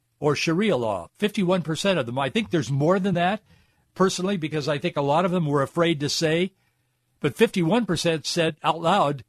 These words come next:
to people taking polls, "Yeah, I would prefer, or I would prefer to be able to choose between." And if they want to choose, you know what they're gonna choose.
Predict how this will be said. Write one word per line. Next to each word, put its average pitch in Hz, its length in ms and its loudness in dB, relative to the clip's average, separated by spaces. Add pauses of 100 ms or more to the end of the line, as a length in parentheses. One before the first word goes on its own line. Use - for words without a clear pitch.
(300)
to - 60 -6
people 175 300 -2
taking 156 380 0
polls, 165 380 2
"Yeah, 170 180 4
I 160 100 2
would 180 200 0
prefer, 156 480 0 (220)
or 151 200 4
I 151 120 2
would 151 200 -2
prefer 151 320 -2
to 139 80 -2
be 139 180 -4
able 131 140 -4
to 117 100 -4
choose 151 520 0 (420)
between." 143 400 -2
And 135 140 0
if 131 100 -4
they 202 140 2
want 180 280 0
to 143 80 -2
choose, 135 500 0
you 147 140 -2
know 160 200 0
what 139 200 -2
they're 131 100 -2
gonna 117 240 -4
choose. 117 480 -2